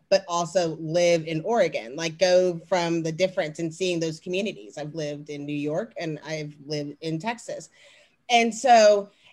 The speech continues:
it's funny that people, to me, lump these people together. People don't realize when you're sitting in Ohio watching the news and you think Hispanic, it's like, you don't even know what it's like, you know, being, you know, a particular,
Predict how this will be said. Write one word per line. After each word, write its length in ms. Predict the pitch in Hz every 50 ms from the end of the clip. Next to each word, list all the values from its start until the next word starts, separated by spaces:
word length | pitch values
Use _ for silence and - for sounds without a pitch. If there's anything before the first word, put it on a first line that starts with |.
| _ -
it's 220 | 262 254 262 -
funny 320 | - - 285 294 349 415 403
that 200 | 311 240 - -
people, 460 | 233 254 254 226 220 226 226 220 202
to 180 | - - 233 196
me, 720 | 202 202 202 220 220 202 185 165 160 160 170 190 190 190 _
lump 420 | 165 165 175 190 185 196 190 -
these 220 | - 202 180 170 -
people 260 | - 196 165 160 165
together. 560 | 151 160 160 196 214 247 214 160 120 104 90 95
People 240 | _ 240 320 320 359
don't 220 | 392 415 311 196 196
realize 460 | 220 247 240 214 185 165 175 170 175
when 140 | 190 190 190
you're 140 | 226 262
sitting 380 | 269 - - - 285 294 311 294
in 80 | 233 208
Ohio 500 | 190 180 175 170 185 220 233 214 185 165
watching 380 | 160 160 170 175 - 185 175
the 100 | 156 147
news 380 | 147 175 220 220 147 127 135 -
and 120 | - 185
you 80 | 185 190
think 160 | 190 208 175
Hispanic, 760 | 190 185 160 156 - - - 196 202 208 160 82 78 - - _ _
it's 140 | - 196 220
like, 160 | 220 202 190
you 100 | 262 330
don't 220 | 330 285 226 180
even 340 | 208 214 196 180 170 170 165
know 440 | 175 180 190 180 156 131 127 131 - _
what 160 | 165 170 160
it's 200 | 160 156 - -
like, 400 | 170 160 147 139 139 123 - - _
you 140 | 175 175 165
know, 340 | 156 143 143 143 120 107 -
being, 540 | 165 190 196 180 175 170 165 160 160 160 160 _ _ _ _ _ _ _ _ _ _
you 120 | 196 196
know, 240 | 180 165 151 147 147 - _ -
a 60 | 190
particular, 720 | 165 220 208 202 - 247 262 226 220 226 220 214 196 196